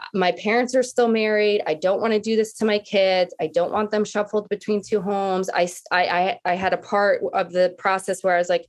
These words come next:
"I'll just coexist. I'll stay in this house. I'll coexist with him.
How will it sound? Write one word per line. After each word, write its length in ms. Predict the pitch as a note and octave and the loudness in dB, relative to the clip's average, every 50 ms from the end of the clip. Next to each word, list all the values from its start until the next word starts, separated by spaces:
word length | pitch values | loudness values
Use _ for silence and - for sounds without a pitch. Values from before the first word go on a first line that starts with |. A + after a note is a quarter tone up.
| _ - | _ -2
"I'll 100 | F3 F3+ | -2 -2
just 220 | F3+ F#3+ F3+ - | -2 -4 -6 -4
coexist. 760 | - F#3+ F#3 F3+ F3+ E3+ E3 D#3 D#3 D#3 - - - - - - - - - - - - | -2 -2 -2 -2 -2 -2 -2 -2 -2 -4 -10 -18 -20 -20 -20 -20 -20 -20 -20 -18 -8 -6
I'll 60 | - | -6
stay 300 | E3+ - - - B3 B3+ | -6 -2 2 2 2 4
in 100 | B3+ B3+ | 2 2
this 160 | C4 B3 B3 - | 0 -2 -2 -2
house. 480 | A#3 A3+ A3 A3 G#3+ A3 A3 - - _ _ _ _ - | -2 0 0 2 0 0 -2 -4 -12 _ _ _ _ -6
I'll 240 | - D#3+ E3+ E3+ E3 | -2 0 0 0 0
coexist 600 | - - G#3+ A3+ A#3+ - - A3 G#3 G#3 - G#3 | 0 2 2 2 2 2 0 -2 -2 -2 -2 -4
with 120 | G#3 F#3+ | -6 -4
him. 460 | - G3 F#3+ F#3 F#3 F3+ F#3 F#3+ F#3+ | -4 -2 -2 0 0 -2 -2 -4 -8